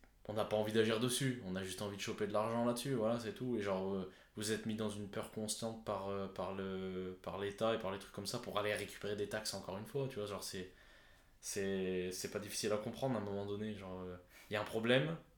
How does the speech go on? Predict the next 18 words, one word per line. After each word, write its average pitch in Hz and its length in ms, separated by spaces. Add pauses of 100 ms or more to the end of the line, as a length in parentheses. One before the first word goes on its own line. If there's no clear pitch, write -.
(100)
on 95 80
règle 107 240
pas 110 100
le 104 60
problème, 165 260
on 107 80
met 104 100
une 104 100
taxe 107 240
dessus, 107 300
genre, 98 160
c'est - 120
tout, 139 100 (140)
<laughs> - 140
genre, 98 300
euh, 92 80 (880)
bon, 104 160
bref, 107 380